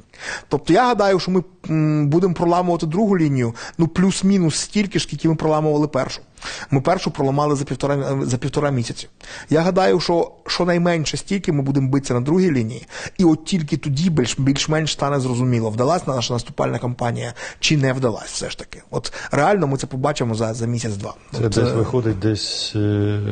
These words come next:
Speaker 2: запитайте про це в кінці вересня, десь так виходить?
Speaker 1: Грубо так.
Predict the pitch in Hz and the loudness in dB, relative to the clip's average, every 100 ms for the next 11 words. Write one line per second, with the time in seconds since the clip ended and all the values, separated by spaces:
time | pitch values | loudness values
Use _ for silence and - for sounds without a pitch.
0 | 110 113 90 101 - 117 110 107 - 101 | -4 -4 -2 -2 0 0 2 -2 -4 -6
1 | - 104 - 104 - 95 98 101 110 98 | -2 -4 -2 -2 0 -2 -2 -6 -8 -10
2 | 90 - 123 110 - 117 107 175 233 139 | -8 -8 -6 -8 -10 -4 2 4 4 0
3 | - - | -2 -8